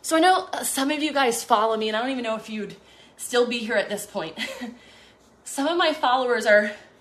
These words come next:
with me because of my business. They're with me because of how I teach about business building and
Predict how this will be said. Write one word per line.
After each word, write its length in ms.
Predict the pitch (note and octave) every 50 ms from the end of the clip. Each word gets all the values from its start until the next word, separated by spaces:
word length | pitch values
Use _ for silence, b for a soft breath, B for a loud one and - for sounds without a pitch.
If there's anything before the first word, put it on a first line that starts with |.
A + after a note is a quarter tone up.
| _ _ _ _ B B B B B B B B B B B
with 320 | G#3+ A3 C4+ C#4 C4+ -
me 120 | C4+ B3
because 480 | A#3+ G#3+ - - - G#3+ A#3+ A3+ A3+ A3+
of 220 | - - G3 F#3+
my 160 | F#3+ F#3+ F3 F3+
business. 800 | E3+ F3+ - F#3+ F3+ F3+ - C3+ - - D#3+ - - - - - _ _ _ B B B B B B B B B B B -
They're 160 | B3+ B3 B3
with 260 | A#3 B3+ C4+ C4 -
me 160 | C#4 C4+ B3+
because 920 | G#3+ A3+ A3 - - - - - A#3 G#3+ G#3 G#3 G3+ G3+ G3+ G3+ - - - - B B B B B B B B
of 100 | G#3 G#3
how 140 | G#3+ G#3+
I 100 | G3 G3+
teach 520 | G3 - - - A3+ A3+ A#3+ - - - - - -
about 280 | - - G3+ - -
business 320 | G#3+ G#3+ G#3 G#3 G#3+ G3+ -
building 440 | - F#3+ F3+ F#3 F#3 G#3+ A3 G#3+ G3
and 180 | F3+ F3+ F3+